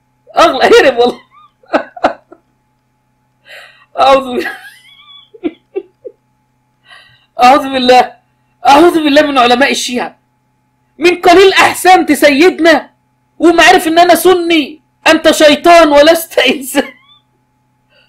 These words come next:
و-، وده دينك يا شيعي، دول اللي بتاخد منهم دينك.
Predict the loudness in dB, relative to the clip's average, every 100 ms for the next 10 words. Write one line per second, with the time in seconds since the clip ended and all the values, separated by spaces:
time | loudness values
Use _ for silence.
0 | _ _ -6 -4 -2 -2 2 2 2 0
1 | -2 0 -2 -2 -6 -6 -12 _ -2 0
2 | 0 -2 -4 -4 -4 -4 -2 -2 -2 -2
3 | -2 -6